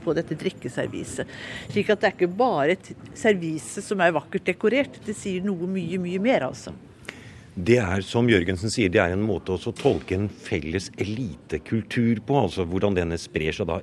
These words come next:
Speaker 2: inn i våre områder fra Romerriket.
Speaker 1: Ja, og vi vet jo det at eliten, de opererer på ett nivå bestandig. Det er som våre kongehus av i dag. De har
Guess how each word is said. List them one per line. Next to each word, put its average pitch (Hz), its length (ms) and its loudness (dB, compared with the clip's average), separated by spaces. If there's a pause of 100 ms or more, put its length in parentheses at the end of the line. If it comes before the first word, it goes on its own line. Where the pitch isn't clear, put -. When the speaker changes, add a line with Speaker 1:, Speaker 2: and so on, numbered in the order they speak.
(100)
Speaker 2:
inn 87 320 -4
i 85 160 -6
våre 82 300 -2
områder 71 320 -6
fra 78 180 0
Romerriket. 71 460 -8 (840)
Speaker 1:
Ja, 143 160 0
og 240 80 2
vi 285 80 6
vet 156 320 -2
jo 269 80 2
det 170 240 0
at 165 160 -4
eliten, 214 640 0
de 202 240 -2
opererer 180 560 0
på - 160 -2
ett - 320 -10
nivå 165 260 -2
bestandig. 147 560 -6
Det 254 80 2
er 170 80 2
som 175 220 -2
våre 175 180 2
kongehus 190 760 -2 (100)
av 156 160 -2
i 196 80 0
dag. 254 400 -4
De 226 100 -2
har 190 220 4